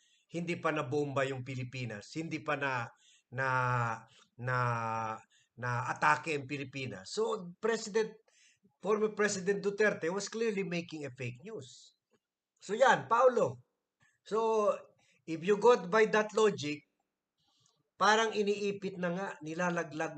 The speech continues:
na nga ni Paolo ang tatay niya, si Mister Duterte, at ang kapatid niya, si Sara Duterte.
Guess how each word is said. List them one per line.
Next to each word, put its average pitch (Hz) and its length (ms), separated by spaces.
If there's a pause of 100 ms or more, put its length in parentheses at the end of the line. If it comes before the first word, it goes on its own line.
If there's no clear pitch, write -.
na 147 160
nga 151 180 (680)
ni 156 160
Paolo 139 640 (240)
ang 127 240
tatay 135 480
niya, 107 160 (440)
si 127 160
Mister 143 400
Duterte, 127 720
at 117 80
ang 123 160
kapatid 127 720
niya, 123 160 (320)
si 135 240
Sara 123 400 (160)
Duterte. 113 800